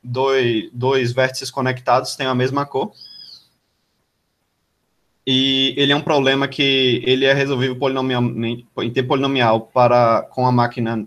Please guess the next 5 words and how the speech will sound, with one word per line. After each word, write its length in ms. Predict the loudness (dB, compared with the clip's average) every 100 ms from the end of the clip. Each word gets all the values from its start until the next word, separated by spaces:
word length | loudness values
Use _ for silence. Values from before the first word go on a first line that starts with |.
| -6
não 140 | -4
determinística 600 | -4 -4 -2 -2 -4 -6
de 100 | -8
Turing, 360 | -6 -4 -4 -6 _ _ _ _ _ _ _ _ _ _
mas, 640 | 2 4 4 2 -4 -8